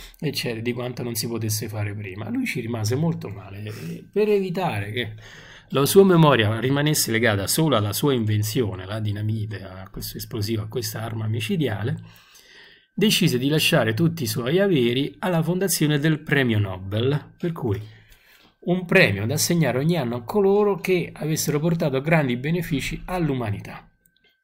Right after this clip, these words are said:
Quindi quasi tutti i suoi soldi furono, diciamo, assegnati a questo scopo e chi li gestisce ancora oggi li fa fruttare in modo che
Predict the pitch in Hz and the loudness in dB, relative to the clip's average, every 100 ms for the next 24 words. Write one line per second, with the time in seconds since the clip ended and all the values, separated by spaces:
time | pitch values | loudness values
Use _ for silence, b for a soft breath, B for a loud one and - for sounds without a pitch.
0 | - 170 110 101 101 143 123 120 110 107 | -8 -4 -2 -4 -6 -6 -2 -4 -4 -8
1 | 123 - 110 - 117 135 107 104 143 117 | -10 -10 -8 -6 -2 -2 -2 -2 -2 -2
2 | 107 107 - b b b b _ _ _ | -2 -2 -4 b b b b _ _ _
3 | - 107 113 110 107 110 107 104 107 - | -6 -4 -2 -2 -2 -2 -2 -4 -8 -6
4 | 120 127 104 101 107 160 - 247 - 101 | -4 -2 -4 -6 -8 -8 -6 -6 -6 -10
5 | 92 113 139 147 - 147 110 113 170 - | -8 -8 -6 -8 -8 -8 -8 -8 -8 -8
6 | 107 - 107 135 120 101 104 110 117 - | -10 -8 -8 -8 -8 -6 -6 -6 -8 -8
7 | - - - 90 117 101 92 98 107 | -10 -8 -10 -8 -6 -6 -8 -8 -6